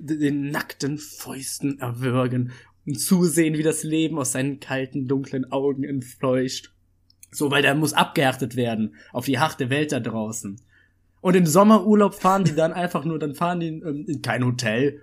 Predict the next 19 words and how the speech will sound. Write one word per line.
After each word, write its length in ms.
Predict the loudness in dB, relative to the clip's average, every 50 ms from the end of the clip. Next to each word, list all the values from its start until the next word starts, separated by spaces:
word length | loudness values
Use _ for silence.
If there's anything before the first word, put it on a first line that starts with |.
| _ _
Quatsch! 520 | -2 0 2 2 2 2 0 0 -2 -4 -10 -18 -20 -20 _ _ _ _
Hotel, 680 | 0 0 0 2 4 4 6 6 8 8 8 8 8
hör 160 | 6 4 4
mal 220 | 6 6 4 4 4
hier, 240 | 4 4 2 2
die 160 | 2 0 0 2
Welt 240 | 2 2 2 2
ist 120 | 0 -2 -2
unser 300 | -2 0 0 2 0 2
Hotel. 500 | 0 -2 0 0 0 0 2 0 0 -2
Ist 160 | -2 -2 0
doch 120 | 2 2 2
alles 220 | 2 2 0 0
schön, 340 | 0 0 0 2 2 2 2
der 140 | 2 2 2
Wald, 260 | 2 2 2 2 2
Boden 240 | 2 2 2 2 2
schön 340 | 0 0 0 0 0 2 2
weich. 460 | 2 2 2 2 2 0 -2 -4 -6